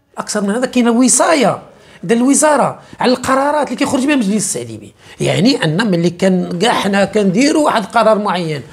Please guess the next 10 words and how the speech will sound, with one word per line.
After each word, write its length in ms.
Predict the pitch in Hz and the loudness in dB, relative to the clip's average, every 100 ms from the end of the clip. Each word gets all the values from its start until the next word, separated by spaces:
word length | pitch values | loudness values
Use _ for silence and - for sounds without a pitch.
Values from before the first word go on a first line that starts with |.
| - - | -20 -10
وكنتوافقوا 800 | - 196 202 247 302 294 247 143 | -4 -4 0 0 0 -2 -2 -2
عليه، 280 | 135 104 - _ _ _ _ _ - - - - | -4 -10 -16 _ _ _ _ _ -20 -20 -20 -6
بغض 380 | 185 233 294 311 | 0 2 4 4
النظر 520 | 294 285 220 202 - - | 4 4 2 0 0 -4
أن 140 | 214 | -6
كان 300 | 208 226 214 | -2 -2 0
هذا 340 | 202 196 202 | 0 0 2
القرار، 640 | 208 196 196 190 190 165 - - - - - 175 | 0 -2 -2 0 2 0 -4 -20 -20 -20 -12 -2
آه، 360 | 185 185 185 | 0 2 2
قاسيا 760 | 180 247 247 - 247 220 175 | 0 -2 0 2 4 4 2